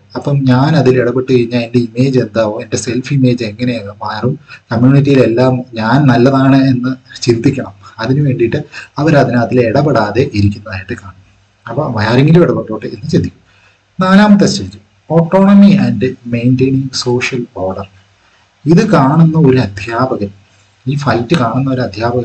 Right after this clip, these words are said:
പെട്ടെന്ന് വന്നിട്ട് പറയും, "ഇവിടെ സ്കൂൾ റൂളിന് എതിരാണ് ഫൈറ്റ്, അതുകൊണ്ട് രണ്ടുപേരും ഫൈറ്റ് ചെയ്യാൻ പാടില്ല, അതുകൊണ്ട് റൂൾസ് ഒബേ ചെയ്യണം." റൂൾസ് എങ്ങനെ ഒബേ ചെയ്യാം എന്നതിനെ കുറിച്ച് ടീച്ചർ ചിന്തിക്കും. ഇങ്ങനെ ചിന്തിക്കുന്ന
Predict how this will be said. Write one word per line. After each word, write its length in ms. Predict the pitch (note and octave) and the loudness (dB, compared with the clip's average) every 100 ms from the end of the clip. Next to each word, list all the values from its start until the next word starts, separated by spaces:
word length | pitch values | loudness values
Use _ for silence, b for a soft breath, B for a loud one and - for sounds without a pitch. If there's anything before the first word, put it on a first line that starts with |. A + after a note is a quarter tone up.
| A2+ | -6
പെട്ടെന്ന് 340 | A#2 G#2 C3 B2+ | -12 -8 -4 -2
വന്നിട്ട് 240 | A2+ - | -4 -6
പറയും, 180 | G#2+ G#2+ | -8 -6
"ഇവിടെ 240 | A2 D3 E3 B B B - | -4 -4 -4 B B B -14
സ്കൂൾ 460 | - F3+ G3 G#3 | -2 4 4 4
റൂളിന് 360 | C#3 C3+ D#3+ D#3+ | 4 4 4 2
എതിരാണ് 640 | B2 - D#3 B2 G#2 D3 E3 | 0 0 -2 -2 -2 0 -2
ഫൈറ്റ്, 460 | - G2 G2+ - | -2 -4 -4 -4
അതുകൊണ്ട് 420 | G#2 - A#2+ A#2+ | -8 -4 -2 -2
രണ്ടുപേരും 560 | B2+ B2 D3+ G3 G#2+ G2+ | -2 -2 0 0 0 -4
ഫൈറ്റ് 440 | - G#2 G#2 - | -10 -14 -12 -12
ചെയ്യാൻ 300 | - G2+ G#2 - - | -6 -4 -4 -6 -10
പാടില്ല, 460 | A2 B2 G#2 G2 | -4 -2 -2 -4
അതുകൊണ്ട് 280 | C3 B2+ C3 | -2 0 2
റൂൾസ് 480 | C3 D3 F3 G#3 G3+ | 0 2 4 4 2
ഒബേ 280 | D3+ B2+ B2+ | 4 4 2
ചെയ്യണം." 380 | A2 G#2 - - | 0 -8 -8 -2
റൂൾസ് 280 | D3 F#3+ D#3+ | 2 2 0
എങ്ങനെ 280 | C#3+ G3 F#3+ | 2 4 4
ഒബേ 240 | D#3 C#3 | 4 2
ചെയ്യാം 340 | C3 A#2 A#2 A2+ | 2 0 -2 -10
എന്നതിനെ 280 | A2 A2 A2+ | -16 -18 -16
കുറിച്ച് 320 | A2+ G2+ B2 - B B - | -14 -10 -8 -8 B B -6
ടീച്ചർ 300 | A2 G#2+ G#2+ | -4 -2 -4
ചിന്തിക്കും. 600 | A2 G2+ F#2 F2+ G#2 - _ _ _ - | -6 -6 -6 -6 -12 -12 _ _ _ 0
ഇങ്ങനെ 300 | E3+ A3 A3 | 4 4 4
ചിന്തിക്കുന്ന 520 | F3 C3+ C3 B2 C#3 | 2 0 -2 -4 -6